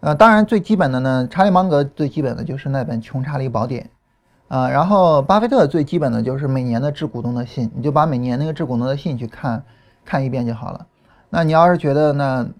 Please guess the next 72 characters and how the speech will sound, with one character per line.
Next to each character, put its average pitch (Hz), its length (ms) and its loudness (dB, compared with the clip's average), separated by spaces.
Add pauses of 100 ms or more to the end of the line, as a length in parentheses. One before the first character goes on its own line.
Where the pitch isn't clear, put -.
(220)
看 175 220 -4
那 175 80 2
个 151 60 0
比 135 100 0
较 139 100 4
枯 - 260 -6
燥， 151 240 0
你 127 140 -8
可 143 100 -8
以 131 60 -6
去 135 100 -8
看 139 300 -6
《滚 143 180 -4
雪 131 120 -4
球》， 117 320 -6
这 127 120 -8
是 135 120 -8
一 135 80 -6
本 135 280 -8 (120)
传 147 200 -2
记， 143 240 -6 (540)
啊， 120 140 -6
然 123 160 -6
后 131 200 -4
去 123 140 -8
看 123 380 -8
像 131 160 -6
巴 143 160 -4
菲 165 60 -4
特 156 140 -4
一 131 60 -4
样 131 180 -4
投 123 200 -8
资， 151 260 -10 (160)
就 127 140 -8
诸 151 180 -4
如 170 80 2
此 175 160 -4
类 156 140 2
的 120 80 0
吧， 107 160 -8 (720)
啊， 117 160 -4
就 120 120 -8
可 123 160 -8
以 131 40 -4
去 127 120 -10
看 - 200 -8
这 135 80 -6
些 123 100 -6
东 120 220 -6
西。 - 180 -12 (720)
嗯， 127 140 -2
我， 131 140 -2
我， 139 300 -2
我 139 320 0
个 226 220 4
人 135 140 2
是 131 220 -4
比 - 160 -8
较 131 100 2
建 143 240 -4
议 131 60 -4
大 120 140 -4
家 113 140 -2
去 113 160 -10
做 127 240 -4
一 117 40 -6
下 123 140 -6
这 120 80 -6
个 113 80 -6
工 117 200 -4
作， 117 240 -8